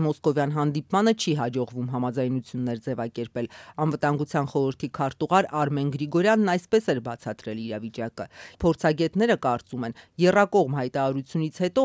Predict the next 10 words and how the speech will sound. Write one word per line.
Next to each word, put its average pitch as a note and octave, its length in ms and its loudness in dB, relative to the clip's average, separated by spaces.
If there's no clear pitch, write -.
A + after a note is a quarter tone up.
ղեկավարների, D#3 680 2
այդ C#3+ 240 2
թվում D3 260 -2
Հայաստանի C#3+ 540 -2
վարչապետ C#3+ 560 -2
Փաշինյանի D#3+ 640 -2
լավատեսությունը C#3 880 -2
խիստ G3 420 -6
վաղաժամ F#3+ 540 2
էր։ - 120 -20